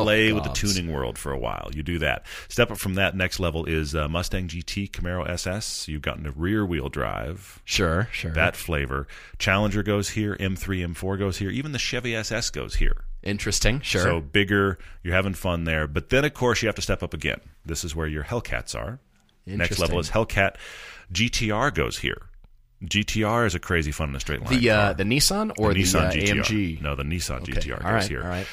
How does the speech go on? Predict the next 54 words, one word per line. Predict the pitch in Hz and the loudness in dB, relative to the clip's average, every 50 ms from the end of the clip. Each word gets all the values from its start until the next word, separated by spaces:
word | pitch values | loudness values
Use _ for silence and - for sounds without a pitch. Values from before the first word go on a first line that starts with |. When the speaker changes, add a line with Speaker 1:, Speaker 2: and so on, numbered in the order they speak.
| - - - - - - | -10 -12 -14 -10 -4 0
Speaker 1:
Uh, | 90 87 | 2 2
you | 90 95 98 107 | 2 2 2 0
could | - - - - 175 175 165 123 | 0 -2 -2 0 2 0 0 2
do | 107 131 123 120 | 2 2 2 2
G | 98 107 117 113 | 2 0 0 0
T | - - 113 | 0 -2 -2
three | 101 - 110 104 | -2 -2 -2 -2
fifty | 90 - 104 - - 101 90 | 0 -2 -2 -2 -2 -2 -2
R. | 87 85 87 92 | -2 0 0 0
I | 92 | -2
think | 85 - 110 - | -2 -4 -4 -4
that | - 73 - | -4 -6 -4
fits | - 87 - | -4 -6 -4
in | - 76 | -4 -6
a | 71 | -4
few | - 87 - | -4 -6 -4
categories, | - 78 71 71 71 71 71 71 | -2 -2 -2 -2 -2 -4 -4 -4
but | 69 73 | -4 -6
it | 69 - | -8 -6
could | - - 85 76 | -4 -4 -4 -2
go | - 78 76 | -2 -4 -4
here. | 71 - 73 71 67 65 - - - - - - - - - | -2 -4 -4 -4 -4 -6 -10 -14 -18 -20 -20 -20 -18 -10 -4
Uh, | - 80 80 87 | -2 0 0 0
Z | 80 76 92 92 | 0 0 2 2
L | 87 87 82 | 2 2 2
one | 80 82 80 80 | 0 0 -2 -2
would | 80 73 | -4 -4
be | 76 76 | -4 -2
here | 71 73 71 | -2 -2 -4
'cause, | - 76 73 | -4 -4 -4
again, | 71 98 98 85 | -2 -2 -2 0
you | 76 71 | 0 -2
were | 71 73 71 73 80 | -2 -2 -2 0 0
in | 87 107 | 0 2
a | 113 | 2
Mustang, | 98 90 90 - - - 87 82 82 80 76 73 | 2 2 2 0 0 0 0 0 0 0 -2 -4
uh, | 69 71 73 73 71 71 73 76 | -4 -2 -2 -2 -2 -2 -4 -4
G | 78 - 87 80 | -6 -6 -6 -4
T | - - 92 90 | -4 -2 -2 0
and | 80 71 | 0 0
an | 73 | 0
S | 73 76 76 - 87 | -2 0 0 0 0
S | 90 92 - | 0 0 0
lower | - 82 95 101 87 69 64 | 0 2 2 2 2 2 0
on | 62 | -2
this | 58 57 - - | -4 -6 -6 -6
list. | 67 60 52 - - - - | -6 -6 -6 -6 -8 -6 -4
Speaker 2:
Mm-hmm, | 101 95 85 71 - 85 87 90 95 | -2 -2 -2 -2 -2 -2 0 -2 -2
mm-hmm. | 92 95 92 78 | -2 -4 -4 -2
Speaker 1:
Uh, | 82 78 78 73 73 71 69 - | 0 0 2 2 2 0 0 -2
so | - - - 82 76 71 - - - - - - _ _ _ - - - 98 | -2 -2 -2 0 0 -2 -4 -6 -10 -20 -20 -20 _ _ _ -20 -14 -10 -8
Z | 80 73 95 98 92 | -4 -2 0 2 2
R | 87 90 | 2 2
one | 87 80 82 82 82 90 120 139 | 2 2 2 0 0 0 -2 -4